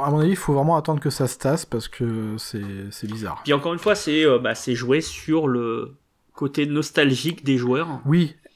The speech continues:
Speaker 1: exactement, ouais.
Speaker 2: C'est, regardez,
Speaker 1: Tout à fait.
Speaker 2: regardez, vous vouliez de la N soixante-quatre, la voilà. Et,
Speaker 1: Mm.
Speaker 2: ah, et on,
Speaker 1: Sans le brouillard.
Speaker 2: et on en,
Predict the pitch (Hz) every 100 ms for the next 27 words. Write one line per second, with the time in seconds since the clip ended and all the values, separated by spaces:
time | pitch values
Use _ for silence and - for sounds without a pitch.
0 | - - - 123 139 131 113 104 - -
1 | 101 - 147 196 214 196 214 180 180 180
2 | 160 135 214 202 180 196 165 143 151 -
3 | 139 131 131 208 185 - - 135 170 165
4 | 175 170 - - _ _ _ _ _ _
5 | _ - 139 147 123 151 139 156 185 156
6 | 175 170 131 165 170 170